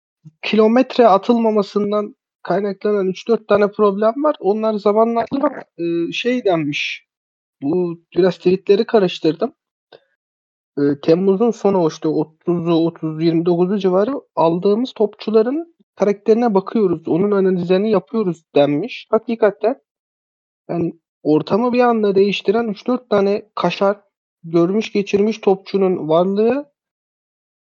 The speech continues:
e, o biraz psikolojisi dağılmış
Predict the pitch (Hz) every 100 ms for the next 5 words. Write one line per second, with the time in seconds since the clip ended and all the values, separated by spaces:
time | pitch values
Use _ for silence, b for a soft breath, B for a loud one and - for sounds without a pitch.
0 | _ _ - 151 160 165 - - 165 196
1 | 190 190 196 - - - 190 185 202 220
2 | - 247 240 - - 196 202 202 247 -
3 | -